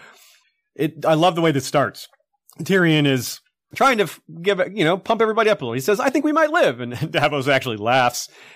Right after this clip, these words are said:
but he starts listing off all the battles that people have been a part of and all the things they've survived, which is sort of channeling what Davos said earlier about, "I survived the Battle of the Bastards," you know, and all that stuff. Uh, just the way he was perking up that other guy, but now he's laughing about the notion himself.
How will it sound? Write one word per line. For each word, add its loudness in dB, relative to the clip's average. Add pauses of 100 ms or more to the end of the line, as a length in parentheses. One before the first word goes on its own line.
(100)
but 0
he -4
starts 0
listing 0
off 2
all 2
the -2
battles 2
that -6
people 0
have -2
been 0
a -4
part 2
of 2
and 0
all 2
the -2
things -2
they've 0
survived, 0 (280)
which -2
is -10
sort 2
of -2
channeling 0
what -2
Davos 0
said -4
earlier 2
about, 2 (220)
"I 2
survived 0
the -2
Battle 4
of -2
the -4
Bastards," -2 (440)
you -4
know, 0
and 0
all 2
that 2
stuff. -2 (420)
Uh, 2
just -4
the 0
way 2
he 2
was 0
perking 0
up -2
that 4
other 2
guy, 2
but -2
now 2
he's -4
laughing 0
about -2
the -4
notion -2
himself. -2